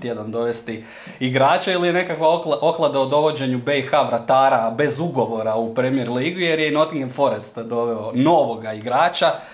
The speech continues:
e, dvadesetogodišnji Adnan, e, Kanurić, koji je nekada bio čak u akademiji Red Bull Salzburga, bio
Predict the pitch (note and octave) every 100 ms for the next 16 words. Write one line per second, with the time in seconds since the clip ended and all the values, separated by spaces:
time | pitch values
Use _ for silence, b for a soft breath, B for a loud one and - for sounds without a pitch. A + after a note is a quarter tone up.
0 | B B B B2+ A#2+ A#2 B2+ E3+ - C3
1 | A#2+ C3 D#3 D#3 C3+ B2 B2+ C#3 D3 D3+
2 | B2 B2 - - - A#2 A#2 A#2 A#2 A2+
3 | A2+ - D3 D3 C#3 A2+ G#2+ - B2+ A#2+
4 | C3 B2 A#2 A#2 A#2+ A#2 A2+ B2+ A#2 A#2
5 | A2+ A#2 B2 B2 A#2+ A2+ A#2 A#2 A2+ A#2
6 | A2+ C#3 F3+ F3+ F#3 C3+ A#2+ B2 A#2+ A2
7 | A2